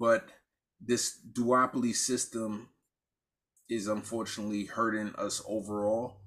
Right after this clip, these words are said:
and especially because there's a great book, um, by Matt Taibbi called Hate Inc, and it talks about how there's that s-, secret primary where the donors, it's the donor primary, they pick amongst themselves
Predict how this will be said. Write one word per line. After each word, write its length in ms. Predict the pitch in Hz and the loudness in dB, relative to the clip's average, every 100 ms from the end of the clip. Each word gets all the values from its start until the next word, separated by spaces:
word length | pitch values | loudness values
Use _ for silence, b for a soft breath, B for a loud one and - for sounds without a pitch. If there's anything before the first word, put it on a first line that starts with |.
| - - - _ - | -20 -20 -20 _ -8
and 120 | 107 | -6
especially 500 | - - 123 - 120 | -4 -2 -4 -2 -2
because 640 | 104 101 - 120 107 - - | -2 -4 -2 -2 -2 -6 -6
there's 180 | 107 | -4
a 40 | 104 | -2
great 260 | 110 113 | -2 -2
book, 240 | 98 95 - - | -2 -8 -10 -6
um, 220 | 110 101 | -2 0
by 120 | 101 | 0
Matt 300 | 101 110 95 | 0 0 -4
Taibbi 480 | - 104 107 98 101 | -2 -2 0 -2 -4
called 300 | - 110 98 | -4 -4 -4
Hate 240 | 117 120 - | -2 -2 -2
Inc, 280 | 123 107 | -2 -2
and 100 | 95 | -6
it 80 | 95 | -6
talks 280 | - 110 - | -6 -6 -6
about 300 | 92 101 92 | -6 -6 -4
how 420 | - 110 101 95 - _ _ _ | -6 -4 -4 -6 -10 _ _ _
there's 180 | 107 101 | -6 -4
that 160 | 107 98 | -4 -4
s-, 280 | - - - _ _ _ - | -4 -6 -10 _ _ _ -6
secret 500 | - 123 117 131 - | 2 4 6 2 4
primary 580 | 147 175 143 107 104 104 _ _ _ _ | 4 6 4 4 0 -2 _ _ _ _
where 240 | 101 113 101 | 0 2 2
the 140 | 107 | 2
donors, 420 | 107 156 185 113 | 6 6 6 4
it's 140 | 107 - | 0 -2
the 100 | 117 | 2
donor 320 | 127 180 156 | 6 6 6
primary, 440 | - 127 113 107 | 4 2 4 4
they 180 | 110 143 | 6 4
pick 260 | 147 143 107 | 6 2 2
amongst 320 | 120 127 - | 0 0 0
themselves 680 | 110 - 139 120 107 - | -4 0 0 0 -4 -8